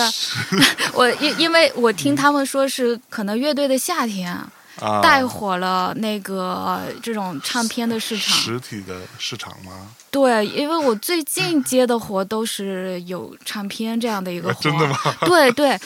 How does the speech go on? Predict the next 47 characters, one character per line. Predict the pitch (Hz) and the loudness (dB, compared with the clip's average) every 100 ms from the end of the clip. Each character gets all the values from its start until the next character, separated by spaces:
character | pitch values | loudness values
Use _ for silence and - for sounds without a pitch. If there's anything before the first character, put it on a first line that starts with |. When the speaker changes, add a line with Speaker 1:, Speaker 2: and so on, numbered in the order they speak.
| - | -4
Speaker 2:
呃， | 240 233 240 | -2 0 -2
他 | 240 349 | -4 -8
说 | 339 370 | -6 -6
做 | 359 339 | -4 -4
书 | 320 349 | -4 -4
真 | 311 359 | -4 -4
的 | 320 | -4
很 | 208 208 | -2 -2
少， | 220 208 - - - - - | 0 -2 -4 -8 -14 -18 -4
要 | 294 311 | 0 2
么 | 294 | 2
就 | 269 285 | 0 -2
是 | 247 254 233 220 | -2 0 0 -2
比 | 208 | -4
如 | 208 | -6
说 | 220 269 - | -4 -4 -6
快 | - 269 | -6 -2
过 | 269 | 2
年 | 254 202 180 | 2 0 -4
了， | 185 208 185 165 | -4 -4 -4 -6
挂 | - 240 | -4 -2
历 | 240 254 254 | -2 -2 -2
啊， | 214 190 180 170 - | 0 -2 -4 -6 -8
Speaker 1:
嗯， | - - | -12 -12
Speaker 2:
红 | - 214 | -6 -2
包 | 208 226 | 2 2
啊， | |
Speaker 1:
挂 | 233 226 | 2 -2
历。 | |
Speaker 2:
这 | 214 | -2
些， | 202 - 170 180 - - - | -6 -6 -8 -10 -14 -16 -10
要 | - 247 | -4 -2
么 | 220 | -2
就 | 208 | -4
是 | 185 | -6
专 | 165 175 175 | -6 -8 -8
辑， | 170 151 139 | -8 -10 -10
专 | - 254 | -4 -2
辑 | 233 | 0
真 | 214 240 | -2 -2
的 | |
很 | 240 - 175 | -2 -4 -4
多 | 175 190 | -4 -4
很 | 196 165 | -4 -6
多。 | 165 156 - - | -8 -10 -12 -12
Speaker 1:
嚯。 | 123 104 | -10 -4
Speaker 2:
呃， | 196 214 120 | -2 0 0